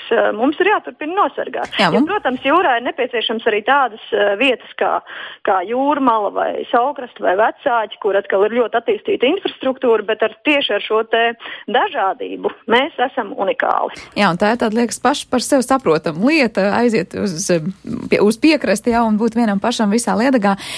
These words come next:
Speaker 2: Bet runājot vēl mazliet par to, kas maina šīs ainavas, vai es saprotu, jūs mērījāt arī cilvēku attieksmi pret to,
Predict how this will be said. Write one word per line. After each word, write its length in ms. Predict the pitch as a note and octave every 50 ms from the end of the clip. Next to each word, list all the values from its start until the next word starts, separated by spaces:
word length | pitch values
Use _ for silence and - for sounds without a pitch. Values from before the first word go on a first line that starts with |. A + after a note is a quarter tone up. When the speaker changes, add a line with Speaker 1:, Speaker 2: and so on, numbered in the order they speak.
| - -
Speaker 2:
Bet 140 | A#3 A#3+ A#3+
runājot 480 | C#4 F#4 A4+ A#4 F4+ A#3+ A3 G3+ G3 G3+
vēl 140 | C#4 F4 D4+
mazliet 320 | C4 D#4+ E4 D4+ A#3+ A3
par 120 | - - -
to, 200 | - B3+ C#4 C#4
kas 220 | - C#4+ C#4+ -
maina 420 | B3+ B3 C4+ D4 E4+ F#4 F#4+ C4+ G#3
šīs 320 | - - - D#3 D#3+ - F#3+
ainavas, 480 | F#3 F#3+ G3+ G#3+ G#3 D#3+ C#3 D#3+ -
vai 80 | - F#3
es 120 | F#3 -
saprotu, 320 | - C4 - C4+ A3+ G#3+ - G#3+
jūs 80 | - A3
mērījāt 480 | A3 A#3 C4+ C4+ B3+ G3+ F#3 F#3 -
arī 160 | G#3 G3+ G3
cilvēku 480 | F#3+ - B3 B3 G3 F#3+ E3+ E3+ - G3
attieksmi 500 | A#3+ C4 - A#3 D#3 D#3+ - - F#3+ F3+
pret 220 | - F3 F3+ -
to, 180 | - G#3+ G#3+ A#3+